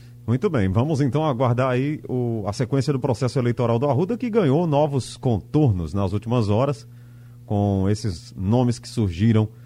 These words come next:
nas eleições do Santa Cruz. Olha, o Palmeiras empatou com o Vasco, né?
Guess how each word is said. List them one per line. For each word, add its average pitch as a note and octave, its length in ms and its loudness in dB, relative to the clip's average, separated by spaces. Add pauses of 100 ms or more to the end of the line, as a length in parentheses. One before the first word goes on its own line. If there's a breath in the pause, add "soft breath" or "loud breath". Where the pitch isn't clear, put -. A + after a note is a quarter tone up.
(300 loud breath)
nas A2 260 0
eleições A#2+ 460 0
do B2 120 -2
Santa A2 300 -2
Cruz. - 380 -12 (580 loud breath)
Olha, C3 240 0
o D3 140 2
Palmeiras D#3+ 640 0
empatou A#3 360 0
com G#3 120 0
o C#3 40 2
Vasco, C3 380 2
né? C#3 220 0